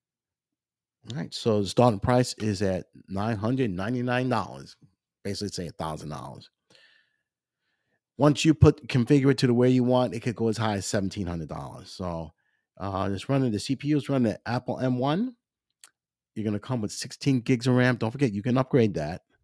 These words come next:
And storage is one terabyte. That's a lot of room, people,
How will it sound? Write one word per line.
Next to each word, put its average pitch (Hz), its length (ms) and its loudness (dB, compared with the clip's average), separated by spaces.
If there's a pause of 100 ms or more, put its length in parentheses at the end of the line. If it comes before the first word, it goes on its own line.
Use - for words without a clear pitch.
(680)
And 95 320 -4
storage 127 300 4
is 95 80 -6
one 107 180 2
terabyte. 87 560 -2
That's 107 220 -6
a 80 60 -6
lot 85 500 -2
of 76 120 -8
room, 64 300 -10
people, - 500 -16